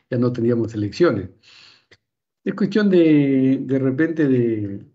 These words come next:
de, desde una óptica, dejarlo esto que sea el, el, el Tribunal Constitucional, ¿no? No han habido muchos errores en, en, en la historia del,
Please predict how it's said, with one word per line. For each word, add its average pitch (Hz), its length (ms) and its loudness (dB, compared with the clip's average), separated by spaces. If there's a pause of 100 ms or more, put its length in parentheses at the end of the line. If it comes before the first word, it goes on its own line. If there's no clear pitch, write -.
(280)
de, 117 1000 0 (920)
desde 127 200 4
una 151 200 4
óptica, 156 480 0
dejarlo 143 340 -4
esto 147 240 -4
que 131 120 -6
sea 139 220 -2
el, 131 240 0
el, 120 220 -8
el 120 180 -6
Tribunal 123 360 0
Constitucional, 110 880 -4
¿no? 151 380 -8 (840)
No 214 100 -2
han 208 80 0
habido 170 280 4
muchos 151 540 -2
errores 123 680 0
en, 107 480 -6
en, 107 400 -8
en 113 160 -4
la 107 100 0
historia 123 420 2
del, 98 460 -6